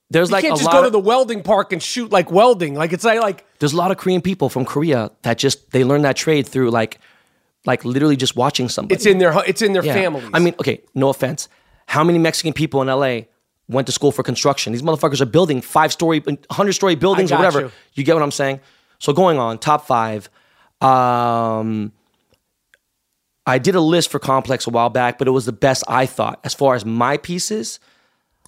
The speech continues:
Speaker 2: Oh,
Speaker 1: I
Speaker 2: you did a list of best of other, just pieces
Speaker 1: The
Speaker 2: in
Speaker 1: top
Speaker 2: general.
Speaker 1: one hundred hip-hop jewelry pieces of all time. You know what I'm
Speaker 2: Okay.
Speaker 1: saying? And they want me to do a new one now 'cause it's been, like, six or seven years.
Speaker 2: I mean, it's gonna get tough now 'cause some
Speaker 1: Yeah.
Speaker 2: of the, this shit these kids are spending
Speaker 1: Yeah.
Speaker 2: their money, it
Speaker 1: Yeah.
Speaker 2: is some goofy.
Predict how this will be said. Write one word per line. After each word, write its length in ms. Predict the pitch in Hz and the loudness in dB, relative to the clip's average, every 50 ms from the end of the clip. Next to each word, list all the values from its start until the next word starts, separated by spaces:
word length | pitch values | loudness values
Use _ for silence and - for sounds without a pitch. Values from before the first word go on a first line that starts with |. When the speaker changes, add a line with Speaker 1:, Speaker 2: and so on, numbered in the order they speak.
| - | 2
Speaker 2:
Oh, 60 | 190 190 | 2 2
Speaker 1:
I 80 | 202 | 4
Speaker 2:
you 80 | 208 220 | 0 0
did 140 | 185 220 208 | 0 0 0
a 60 | 208 | 2
list 220 | 202 202 190 - 196 | 2 0 0 0 -2
of 280 | 165 117 113 - _ | -2 -4 -8 -16 _
best 280 | - 185 180 180 - - | 2 2 4 4 2 0
of 160 | 156 151 147 | 0 0 0
other, 260 | 175 175 180 170 190 | 2 2 2 2 2
just 260 | 185 143 165 - - - | -4 -6 -10 -12 -10 -8
pieces 300 | - 208 180 - 139 120 | -8 -6 -6 -6 -4 -4
Speaker 1:
The 60 | 135 | -4
Speaker 2:
in 60 | 156 | -2
Speaker 1:
top 100 | 151 147 | 0 2
Speaker 2:
general. 140 | 156 156 151 | 2 2 2
Speaker 1:
one 60 | 156 | 2
hundred 200 | 160 151 147 143 | 2 2 2 2
hip-hop 500 | 147 143 - 147 131 131 - - _ _ - - - - | 2 2 2 2 2 2 0 -4 _ _ -12 -10 -10 -10
jewelry 280 | 113 - 139 143 139 139 | -4 0 2 4 4 2
pieces 320 | - 139 123 - 117 113 | 0 -2 -4 -4 -2 -2
of 80 | 117 104 | 0 2
all 140 | 120 110 | 2 0
time. 240 | 113 - 117 107 107 | 0 -2 -4 -4 -2
You 80 | 110 117 | 0 -2
know 60 | 120 | -2
what 120 | 117 - | 0 0
I'm 60 | - 117 | 0 0
Speaker 2:
Okay. 80 | 117 120 | 0 -2
Speaker 1:
saying? 80 | - - - - | -4 -12 -12 -6
And 80 | - 143 | 0 2
they 60 | 160 | 4
want 140 | 165 170 170 | 4 4 2
me 20 | |
to 80 | 170 165 | 2 2
do 120 | 139 156 | 2 2
a 60 | 147 139 | 2 4
new 140 | 143 151 | 2 2
one 120 | 147 143 139 | 2 2 2
now 140 | 135 131 127 | 0 0 -2
'cause 120 | - - | -4 -8
it's 100 | 107 - | -12 -8
been, 140 | - - 127 | -4 -2 -2
like, 140 | 123 120 - | -2 -2 -2
six 260 | - - 139 - - | -2 -2 -2 -2 -2
or 20 | 113 | -2
seven 300 | - 131 123 110 117 117 | 0 0 0 0 0 -2
years. 240 | 117 113 104 - - - - - | -2 -4 -4 -6 -12 -18 -6 -6
Speaker 2:
I 80 | 190 | 0
mean, 160 | 190 190 190 | 0 2 2
it's 200 | 190 208 202 202 | 2 0 0 -2
gonna 220 | - - 196 175 165 | -6 -6 -4 -4 -4
get 240 | 131 160 147 - - | -4 -6 -10 -8 -4
tough 300 | - 175 151 - - 165 | -2 -2 -2 -2 -2 -4
now 160 | 151 139 135 | -4 -4 -4
'cause 240 | - - 147 - - | -6 -8 -12 -12 -12
some 240 | - - - 226 220 | -6 -2 -2 0 0
Speaker 1:
Yeah. 40 | 214 | 0
Speaker 2:
of 40 | 208 | -2
the, 100 | 208 208 | -4 -6
this 200 | 175 147 196 196 | -6 -6 -8 -6
shit 300 | - - - 240 196 - | -6 -4 -4 -4 -6 -4
these 200 | - 202 180 - | -6 -6 -6 -6
kids 280 | - - - 220 175 165 | -8 -4 -4 -4 -2 -2
are 60 | 180 | -6
spending 300 | - - - 214 202 196 | -6 -4 0 0 2 2
Speaker 1:
Yeah. 40 | 190 | 2
Speaker 2:
their 100 | 185 185 | 2 2
money, 300 | 180 185 180 180 175 - - - - - - _ | 2 2 2 0 -2 -4 -8 -16 -20 -20 -20 _
it 140 | - 202 208 | -2 -2 0
Speaker 1:
Yeah. 60 | 196 | 0
Speaker 2:
is 80 | 190 - | -2 -2
some 240 | - 175 143 117 - _ | -2 -4 -4 -4 -10 _
goofy. 680 | - 208 208 214 185 - - 220 214 208 202 175 - | 2 4 4 4 4 0 -4 -4 -4 -4 -4 -8 -12